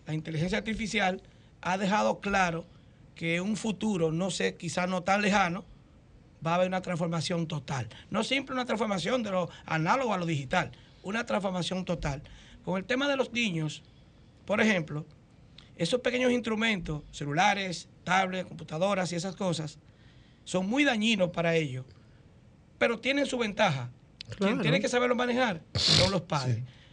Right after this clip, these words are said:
Speaker 3: Sí,
Speaker 1: Porque
Speaker 3: claro.
Speaker 1: si nosotros evitamos que los niños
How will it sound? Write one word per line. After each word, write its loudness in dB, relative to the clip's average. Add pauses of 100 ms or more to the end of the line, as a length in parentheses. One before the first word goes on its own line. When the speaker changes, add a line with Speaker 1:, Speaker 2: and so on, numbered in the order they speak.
Speaker 3:
Sí, 2
Speaker 1:
Porque 2
Speaker 3:
claro. -4 (200)
Speaker 1:
si -4
nosotros 0 (420)
evitamos 0 (440)
que -2
los -2
niños -2